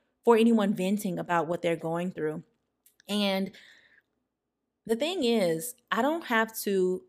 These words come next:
feel guilty about that anymore. And I'm so excited that I have come to that realization. So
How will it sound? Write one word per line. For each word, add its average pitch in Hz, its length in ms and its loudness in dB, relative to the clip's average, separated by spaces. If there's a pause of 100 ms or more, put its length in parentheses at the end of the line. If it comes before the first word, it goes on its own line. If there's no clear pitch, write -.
(120)
feel 294 200 0
guilty 440 280 6
about 214 280 6
that 143 300 -4 (100)
anymore. 190 680 0
And 202 140 0
I'm 226 120 4
so 269 360 2
excited 269 560 0
that 208 200 0
I 214 220 0
have 208 360 -2
come 240 380 -2
to 277 100 -8
that 202 280 -2
realization. 220 1160 -2 (640)
So 208 520 2